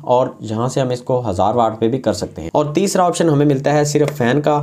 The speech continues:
अगर आप गर्मियों में इस्तेमाल करना चाहते हैं तो just फ़ैन के, अ, ज़रूरत को पूरा करना चाहते हैं, थोड़ी बहुत हवा आपको इससे मिल जाएगी। बहुत प्रेशर वाली हवा नहीं है,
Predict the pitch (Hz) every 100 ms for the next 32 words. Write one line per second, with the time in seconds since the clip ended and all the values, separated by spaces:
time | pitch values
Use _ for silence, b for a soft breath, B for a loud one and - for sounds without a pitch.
0 | 147 127 139 135 131 120 139 139 131 127
1 | 127 131 131 127 123 127 120 110 131 -
2 | - 110 120 127 123 127 - _ - 110
3 | 110 104 101 104 110 113 113 113 120 117
4 | 120 120 120 120 147 139 147 156 156 127
5 | 113 120 127 120 123 120 131 113 113 107
6 | 92 87 104 131 143 - 147 151 151 147
7 | 131 113 127 135 139